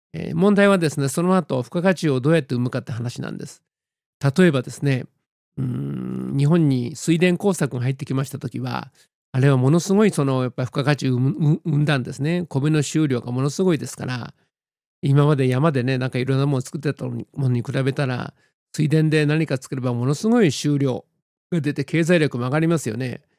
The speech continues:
米が生み出す付加価値、付加価値じゃないですか。これが弥生戦、弥生古墳と続いてですね、で、大きなその、まあ、経済力を生み、それが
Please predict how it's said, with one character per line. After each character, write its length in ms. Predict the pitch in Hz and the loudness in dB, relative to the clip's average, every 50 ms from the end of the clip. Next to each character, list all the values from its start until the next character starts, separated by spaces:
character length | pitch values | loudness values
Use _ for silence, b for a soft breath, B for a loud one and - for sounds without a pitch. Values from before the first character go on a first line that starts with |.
| _ _ _ _ _ _ - - | _ _ _ _ _ _ -10 0
米 220 | - 143 151 180 | 2 4 6 6
が 100 | 165 147 | 6 4
生 100 | 135 135 | 4 4
み 60 | 139 | 2
出 80 | 135 135 | 2 0
す 60 | - | -2
付 140 | - 110 - | -4 -8 -10
加 80 | - 139 | -8 -4
価 120 | - 156 | -4 -4
値、 100 | 143 156 | -4 -4
付 120 | 127 - | -8 -6
加 100 | - 180 | -4 -2
価 100 | 139 175 | -2 -2
値 80 | 139 - | -2 -2
じ 80 | 135 131 | -4 -6
ゃ 60 | 120 | -6
な 60 | 113 | -6
い 40 | 110 | -8
で 40 | - | -10
す 80 | - | -10
か。 240 | - - - - - _ _ _ _ _ _ _ _ _ _ | -10 -12 -12 -12 -14 _ _ _ _ _ _ _ _ _ _
こ 80 | - 190 | 2 2
れ 80 | 220 214 | 4 4
が 160 | 214 220 202 | 4 4 4
弥 600 | 170 151 143 143 143 151 156 160 160 165 165 - _ | 4 4 4 4 4 4 4 2 2 0 -2 -6 _
生 140 | _ _ _ _ | _ _ _ _
戦、 320 | - 151 147 151 147 151 - _ _ _ | -2 0 2 2 0 -2 -4 _ _ _
弥 420 | 156 147 143 151 151 151 151 147 | -4 0 0 2 2 2 2 0
生 60 | - | 0
古 140 | - 147 139 | 0 0 0
墳 200 | 123 151 156 151 | 2 0 0 0
と 120 | - 151 | 0 -2
続 240 | 135 - 131 135 151 | -4 -4 -4 -4 -4
い 80 | 151 143 | -2 -2
て 80 | 180 | -2
で 100 | 147 127 | -2 -2
す 120 | 123 - 113 | -4 -6 -8
ね、 220 | 113 110 104 - - _ _ _ _ _ _ _ _ _ _ - | -8 -8 -10 -10 -14 _ _ _ _ _ _ _ _ _ _ 2
で、 100 | 147 147 | 4 6
大 180 | 151 160 160 | 6 6 4
き 120 | - - 143 | 4 0 -2
な 140 | 123 113 - | -2 -4 -4
そ 120 | - 117 | -6 -6
の、 380 | 117 113 110 110 107 107 - - | -6 -6 -8 -10 -10 -14 -14 -8
ま 360 | - 135 143 139 120 - - - | -4 -2 0 0 -2 -4 -8 -14
あ、 60 | _ _ | _ _
経 180 | - 143 139 131 | 0 0 2 2
済 200 | 131 139 139 117 | 2 2 0 0
力 460 | 123 113 - - 120 113 113 - - _ _ _ | -2 -4 -4 -4 -6 -6 -6 -8 -10 _ _ _
を 160 | 135 131 127 | -4 -2 -2
生 160 | - 120 127 | 0 0 0
み、 260 | 131 143 139 127 120 120 | 2 2 2 2 0 -2
そ 140 | - 147 | -2 -2
れ 80 | 147 156 | 0 2
が 180 | 156 156 156 | 2 0 0